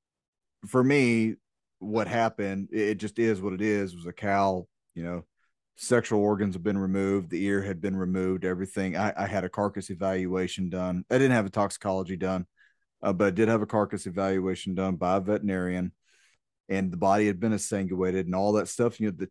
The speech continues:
typical case. And now we just have, I think it was another forty cattle, um, in Colorado that had experiences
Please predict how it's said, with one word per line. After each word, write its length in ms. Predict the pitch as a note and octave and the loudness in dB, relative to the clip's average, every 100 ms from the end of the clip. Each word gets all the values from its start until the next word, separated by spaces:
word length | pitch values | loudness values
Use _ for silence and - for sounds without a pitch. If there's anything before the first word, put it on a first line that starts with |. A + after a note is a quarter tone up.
| - | -4
typical 500 | - D3 C3 C3+ G#2+ | 0 2 2 0 -2
case. 420 | - A#2+ G#2+ - | 0 0 0 -2
And 120 | G2 | -2
now 220 | G#2 G#2+ | 0 0
we 120 | G#2 | 0
just 220 | G2+ G2+ - | -2 -4 -4
have, 300 | G#2 G2+ F#2 | -2 0 -2
I 60 | |
think 200 | F#2 A2+ | -4 -4
it 20 | |
was 120 | G#2 F#2+ | -4 -2
another 260 | G2 F#2+ | -2 -2
forty 420 | F#2 - C#3 D#3+ | -4 -2 2 2
cattle, 540 | B2+ A2+ F#2+ F#2 F2+ F#2 _ _ _ _ _ | 0 -2 -2 -2 -4 -8 _ _ _ _ _
um, 260 | F#2 F#2+ F#2+ | -2 0 0
in 140 | G#2 | -2
Colorado 800 | F#2+ C3 A#2+ A2 A2 D3+ B2 E2+ D#2+ | -2 4 4 6 4 4 2 0 -2
that 120 | G2 | -4
had 280 | F#2+ G2+ F#2 _ - | -2 -2 -2 _ -8
experiences 1120 | G#2+ - - A#2+ A2+ G#2+ G2 - A2+ G#2+ F#2+ | -8 -8 -2 2 2 2 -2 -2 0 0 -2